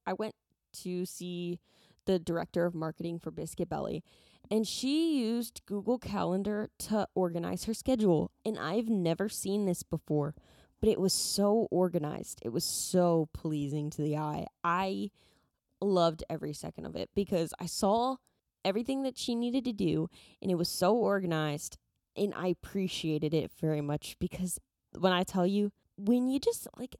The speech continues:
know everything that's going on, it makes you so, it makes everything so much easier. Like, it's great to be spontaneous. I'm telling you, it's great to, oh my God. <gasps>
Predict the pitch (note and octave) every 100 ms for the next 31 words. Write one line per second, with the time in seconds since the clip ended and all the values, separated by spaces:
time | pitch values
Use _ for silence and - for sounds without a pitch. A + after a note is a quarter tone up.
0 | - G#3 F#3+ F3+ G3+ - G3 G#3+ G#3 G3+
1 | F3+ F3+ F3+ D#3+ D#3 D#3+ F3 G3 F3+ F#3+
2 | G3+ A#3+ A#3+ - - F#3+ - G3+ G#3 A#3
3 | - - F3 F#3 G3 F#3 - D3+ D3+ -
4 | D#3 D3+ E3+ - - _ _ - G#3 G3+
5 | _ _ - C#4+ - F#3+ F#3+ G3+ C4 -
6 | _ _ _ _ _ - G3 F3+ F3 -
7 | D3 B2+ E3+ - - - - - - G3+
8 | A3 G#3 G3+ A#3 C4+ C#4+ _ _ _ _
9 | _ - A#3 - G3+ A3 C#4+ - - A#3+
10 | G#3 F#3 D3 - _ _ _ _ _ _
11 | _ - A#3+ B3 G#3+ F#3+ F3+ F3 - -
12 | - F4 D4+ D4 C#4